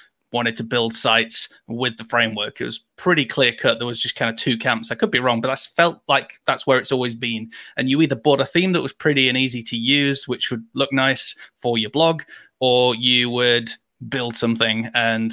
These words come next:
have loads of fun. And there was two kind of, uh, big communities there, and everything's kind of diverged with the page builders, which they've been phenomenal, the page builders have, et cetera.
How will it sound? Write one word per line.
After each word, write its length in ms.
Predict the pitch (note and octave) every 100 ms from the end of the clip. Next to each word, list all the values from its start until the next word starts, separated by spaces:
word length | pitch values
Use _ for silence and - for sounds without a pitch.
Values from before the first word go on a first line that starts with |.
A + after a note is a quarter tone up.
| -
have 180 | - A#2+
loads 220 | A#2 A#2
of 100 | A2+
fun. 260 | - A#2+ A2+
And 140 | A2+
there 80 | A#2
was 160 | A#2 A2+
two 280 | - B2 A#2
kind 180 | A#2+
of, 220 | A#2 A2+ - _ _ _ _ -
uh, 160 | A#2+ -
big 220 | - B2+ A2+
communities 680 | B2+ B2+ A#2+ A#2 A#2+ A2+
there, 260 | B2 B2+ A#2
and 100 | B2+
everything's 320 | E3 F3 C3+
kind 160 | - C#3
of 100 | B2
diverged 800 | C3 B2+ A2+ B2 B2 B2 - -
with 160 | E3
the 80 | -
page 340 | - C3 A#2 -
builders, 360 | B2+ B2 B2
which 180 | A#2 - - -
they've 180 | D3 D3
been 140 | E3+
phenomenal, 480 | D3 C#3 A#2 A#2 A#2+
the 80 | A#2
page 280 | C3 B2 -
builders 300 | B2 A#2 A2+
have, 160 | A#2
et 100 | A#2
cetera. 380 | A#2 A#2+ -